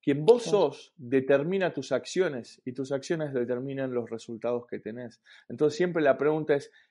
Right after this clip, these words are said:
Speaker 1: "¿quién vas a requerir ser para crear un resultado?". ¿Por qué?
Speaker 2: Bien.
Speaker 1: Pues, ah, ok,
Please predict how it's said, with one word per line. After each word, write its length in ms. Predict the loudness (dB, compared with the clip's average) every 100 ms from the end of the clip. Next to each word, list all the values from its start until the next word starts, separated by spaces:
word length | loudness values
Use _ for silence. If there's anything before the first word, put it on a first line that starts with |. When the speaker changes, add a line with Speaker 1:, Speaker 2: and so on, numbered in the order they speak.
| _
Speaker 1:
"¿quién 180 | -4 -2
vas 200 | -2 -2
a 60 | -2
requerir 420 | -2 -2 -2 -2
ser 480 | -4 2 2 2 -6 _
para 220 | -4 -2 -2
crear 240 | -4 -6
un 100 | -8
resultado?". 600 | -10 -10 -12 -10 -10 -14 _ _ _ _ _ _ -4
¿Por 180 | -4
qué? 260 | 4 4 4
Speaker 2:
Bien. 220 | -4 -10 0
Speaker 1:
Pues, 140 | 0 4
ah, 220 | 6 6
ok, 140 | 6